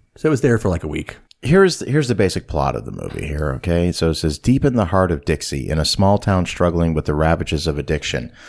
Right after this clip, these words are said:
Speaker 2: a local sheriff tries to maintain the peace when desperate, the peace when desperate family man Shelby robs a pill mill with his reckless brother-in-law, Trey. But they supposedly,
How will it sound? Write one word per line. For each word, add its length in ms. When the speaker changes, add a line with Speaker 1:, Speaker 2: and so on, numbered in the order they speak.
Speaker 2:
a 80
local 280
sheriff 360
tries 280
to 80
maintain 440
the 80
peace 480
when 240
desperate, 500
the 140
peace 280
when 160
desperate 360
family 360
man 220
Shelby 460
robs 400
a 100
pill 300
mill 340
with 160
his 160
reckless 400
brother-in-law, 600
Trey. 460
But 140
they 140
supposedly, 560